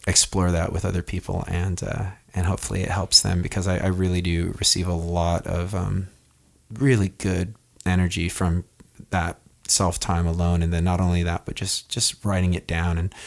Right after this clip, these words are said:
that connection of, of pen to paper has always been predominant in my life, especially when I was, you know, about fifteen years old, and I, fourteen, fifteen, where I really started to write,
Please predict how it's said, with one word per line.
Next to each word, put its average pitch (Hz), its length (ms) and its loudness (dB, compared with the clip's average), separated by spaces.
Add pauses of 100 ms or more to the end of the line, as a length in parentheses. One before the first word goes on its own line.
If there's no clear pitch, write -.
(340)
that 104 180 4
connection 90 440 4
of, 85 280 0
of 85 240 -4
pen 85 260 4
to - 120 -2
paper 90 400 0
has 85 160 0
always 92 400 0
been 87 320 2 (600)
predominant 87 560 2
in 87 120 2
my 87 120 2
life, 85 300 0
especially - 520 0
when 87 120 2
I 85 100 2
was, 87 280 0 (100)
you 92 100 0
know, 85 180 0
about 87 240 -4
fifteen 87 580 -2
years 85 240 2
old, 87 260 2
and 78 140 -2
I, 87 220 -4 (420)
fourteen, 104 520 2
fifteen, 95 480 2
where 87 100 4
I 82 40 2
really 90 360 2
started 85 400 2
to - 100 -4
write, 82 380 -2